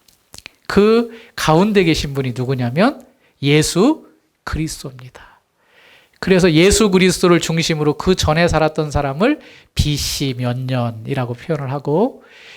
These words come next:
예수님이 태어나신 이후로의 역사에 살았던 사람들을 에이디 몇 년이라고 말을 하지요. 우리는 예수님이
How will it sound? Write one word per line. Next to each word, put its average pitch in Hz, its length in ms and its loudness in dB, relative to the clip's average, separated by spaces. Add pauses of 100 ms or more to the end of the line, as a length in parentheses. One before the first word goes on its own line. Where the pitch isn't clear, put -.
(120)
예수님이 196 600 4
태어나신 214 540 2
이후로의 214 580 4
역사에 147 460 0
살았던 143 380 -6
사람들을 143 540 -2 (340)
에이디 165 800 2
몇 123 180 -8
년이라고 127 760 -6
말을 120 200 -14
하지요. - 440 -18 (1080)
우리는 196 320 4
예수님이 196 680 2